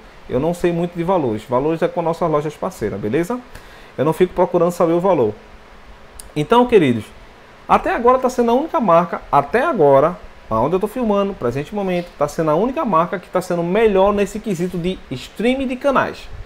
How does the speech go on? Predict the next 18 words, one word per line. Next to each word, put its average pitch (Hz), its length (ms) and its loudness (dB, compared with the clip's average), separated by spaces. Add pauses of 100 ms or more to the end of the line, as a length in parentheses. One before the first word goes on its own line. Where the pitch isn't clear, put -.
(200)
tá 107 80 -6
certo? 156 400 -2 (460)
Já 185 460 4 (140)
o 165 480 4
Atomics, 156 520 0 (440)
é, 113 800 0
Aspire 143 380 0
Key, 143 320 -2
o 135 120 2
Eon, 135 340 2
não 120 120 0
importa, 147 480 -2 (680)
eu 185 380 6
mesmo 175 440 2
digo 214 160 -2
pra 226 140 0
vocês 214 220 -6
aqui, 220 300 -4